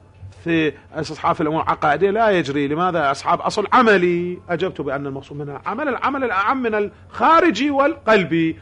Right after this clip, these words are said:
وفي الأمور العقائدية يوجد عمل قلبي. طبق العبارة. الثاني عشر: إنه قد عرفت أن مورد الاستصحاب، في أبحاث سابقة عرفنا هذا الشيء،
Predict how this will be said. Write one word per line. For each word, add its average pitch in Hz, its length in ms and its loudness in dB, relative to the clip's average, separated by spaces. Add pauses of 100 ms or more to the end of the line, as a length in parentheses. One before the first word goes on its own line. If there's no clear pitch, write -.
(140)
وفي 151 160 -6
الأمور 147 340 -4
العقائدية 139 460 -4
يوجد 208 300 -2
عمل 196 240 0
قلبي. 117 640 -6 (200)
طبق 151 280 -2
العبارة. 101 460 -8 (2000)
الثاني 202 800 4
عشر: 160 600 0
إنه 180 560 0
قد 165 280 0
عرفت 175 540 0
أن 160 500 0
مورد 156 440 2
الاستصحاب، 151 680 0
في 151 180 -2
أبحاث 139 360 -2
سابقة 190 380 0
عرفنا 151 520 0
هذا 123 100 -2
الشيء، - 260 -10